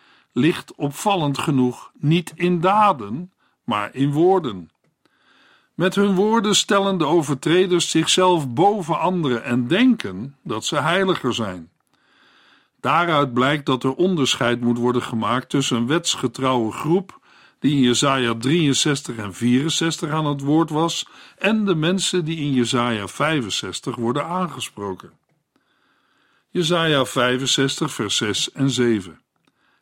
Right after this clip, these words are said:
"Kijk, het ligt zwart op wit voor mij. Ik zal niet blijven zwijgen, ik zal het hun betaald zetten. Ja, ik zal het hun grondig betaald zetten, niet alleen hun eigen zonden,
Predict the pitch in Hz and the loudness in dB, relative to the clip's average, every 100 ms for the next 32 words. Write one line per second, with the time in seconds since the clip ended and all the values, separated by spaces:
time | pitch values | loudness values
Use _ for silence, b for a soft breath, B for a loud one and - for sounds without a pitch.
0 | _ - 190 139 - _ b b b b | _ 2 2 2 -6 _ b b b b
1 | b 160 156 208 196 - - 208 226 185 | b -4 2 2 0 -2 2 2 4 0
2 | 175 208 175 - 208 202 139 101 87 _ | 2 0 0 0 4 4 2 -4 -10 _
3 | _ _ _ 196 180 190 202 190 170 135 | _ _ _ -4 0 2 4 4 2 2
4 | 147 190 175 123 101 101 92 98 156 156 | 2 4 2 0 -4 -6 -6 -6 -6 -6
5 | B B B 185 - 127 110 107 127 135 | B B B 0 2 2 0 -2 0 0
6 | 156 214 220 190 - 117 - 82 _ _ | 0 0 0 0 -4 -6 -6 -16 _ _
7 | b b b b b 139 151 180 165 - | b b b b b 0 0 0 0 2
8 | 170 160 170 160 135 147 202 214 156 123 | 2 2 0 0 0 0 0 2 0 -2
9 | 117 113 113 101 92 - 92 101 110 160 | -2 -2 -2 -2 -6 -8 -8 -6 -2 0
10 | 151 139 135 123 120 110 127 156 139 127 | 2 2 2 2 0 0 0 0 -2 -2
11 | 143 156 165 180 190 | 0 2 0 0 -2